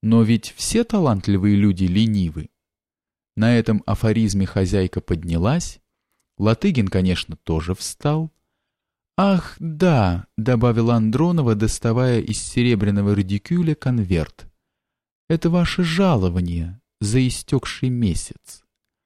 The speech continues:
Срок, собственно, завтра, но, может быть, вам нужно?» «Жалованье. Срок, собственно, завтра.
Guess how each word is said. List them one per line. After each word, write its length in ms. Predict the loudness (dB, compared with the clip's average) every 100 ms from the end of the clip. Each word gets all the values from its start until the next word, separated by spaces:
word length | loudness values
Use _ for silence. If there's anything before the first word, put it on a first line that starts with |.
| _ _ _
Срок, 680 | -10 -8 -2 2 2 0 -8
собственно, 640 | -4 -2 -4 -4 -2 0
завтра, 720 | 0 2 2 0 -4 -2 -2 -6 _ _ _ _
но, 260 | -6 -2 0
может 360 | 2 2 0
быть, 200 | 0 -2
вам 400 | 0 0 0 0
нужно?» 600 | 2 2 0 -4 -8 -8 -12 _ _ _ _ _ _ _ _ _ _ _ _
«Жалованье. 1200 | -10 -6 -4 0 0 0 -2 -2 -4 -4 -8 -10 -10 -20 _ _ _ _ _
Срок, 640 | -14 -6 -2 0 0 -2 -12
собственно, 840 | -8 -6 -4 -6 -6 -4 -2 0 -2
завтра. 720 | -2 -2 -2 -8 -14 -14